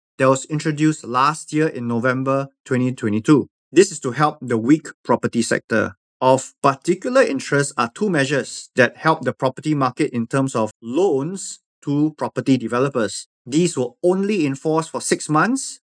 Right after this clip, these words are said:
but now will be extended for an entire one and a half years. We recognize that the situation does appear to be bad,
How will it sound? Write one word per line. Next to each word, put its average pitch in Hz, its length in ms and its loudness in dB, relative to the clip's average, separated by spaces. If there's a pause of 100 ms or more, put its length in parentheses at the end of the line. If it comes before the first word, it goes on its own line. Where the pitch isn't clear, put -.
but 110 140 0
now 156 640 0
will 123 80 -2
be 127 140 0
extended 135 600 -2
for 117 360 -2 (180)
an 135 160 0
entire 147 840 0 (200)
one 127 220 4
and 117 160 2
a 107 80 0
half 110 280 0
years. 101 400 -4 (240)
We 135 140 -2
recognize 170 480 0
that 139 140 -4
the 135 100 0
situation 151 800 -4
does 135 460 -2
appear 131 420 -2
to 127 100 -6
be 107 120 -6
bad, 117 340 0